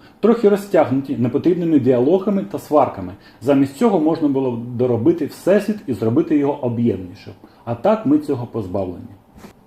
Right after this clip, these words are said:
Також тут взагалі ніякий головний злодій. Так, навколо нього закрутили серйозну таємницю, а ще міцно прив'язали Ткача до Скандера та сім'ї, що дозволяє надалі маніпулювати історію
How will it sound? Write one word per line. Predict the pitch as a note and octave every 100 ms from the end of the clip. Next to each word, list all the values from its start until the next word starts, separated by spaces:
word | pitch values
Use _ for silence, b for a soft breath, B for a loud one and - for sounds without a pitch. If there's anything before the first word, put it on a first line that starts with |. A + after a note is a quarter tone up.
| _ _ _
Також | C#3 - A#3+
тут | A3+ E3
взагалі | A2+ D3+ C#3+ E3+ A3+ D#3+
ніякий | C3+ F#3 G#3 C3
головний | A2 C#3+ D#3 E3
злодій. | C3 D3 B2 F#2+ - b b
Так, | G3 D#3+ -
навколо | B2 - E3 D3+
нього | D#3 A#3 A3 B2
закрутили | B2 E3 D#3 F#3+ E3
серйозну | - C#3+ E3 A3 G3+
таємницю, | E3+ F#3 G3+ G3 D3 - F#2 B B -
а |
ще | A#2+ D#3+ D#3+
міцно | A#3+ - C#3+
прив'язали | C#3+ C#3 D3 D3+ B2+
Ткача | - C#3 - A3+
до | C3+ D3+
Скандера | - D#3 G#3+ G3+ F#3
та | F3+
сім'ї, | - G3 F#3+ D#3+ G2+ B B -
що | C3
дозволяє | A#2+ C3+ D#3 C#3+
надалі | C3 B2 G3+ E3+
маніпулювати | A#2 A#2+ A#2+ C3+ C3 F#3+ C3
історію | A#2+ - F#3+ G3+